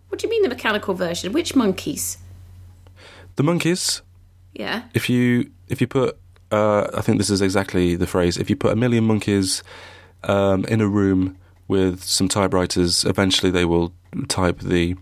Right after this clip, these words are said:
Speaker 2: uh, the, the entire, um, works of Shakespeare.
Speaker 1: When you say monkeys, do you mean chimpanzees?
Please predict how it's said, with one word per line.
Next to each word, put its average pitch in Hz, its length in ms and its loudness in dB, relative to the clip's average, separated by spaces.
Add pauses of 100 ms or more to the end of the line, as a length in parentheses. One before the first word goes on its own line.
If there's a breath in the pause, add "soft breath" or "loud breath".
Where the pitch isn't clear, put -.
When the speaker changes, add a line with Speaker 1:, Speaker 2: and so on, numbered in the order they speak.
(800 soft breath)
Speaker 2:
uh, 85 400 2
the, 90 300 0
the 95 120 0
entire, 87 640 2 (100)
um, 82 360 -2
works 92 340 -2
of - 80 -4
Shakespeare. 85 480 -2 (300 loud breath)
Speaker 1:
When 320 180 -6
you 320 60 -4
say 277 180 -4
monkeys, 247 460 -4
do - 120 -8
you 226 60 -2
mean 233 160 -4
chimpanzees? 220 800 -6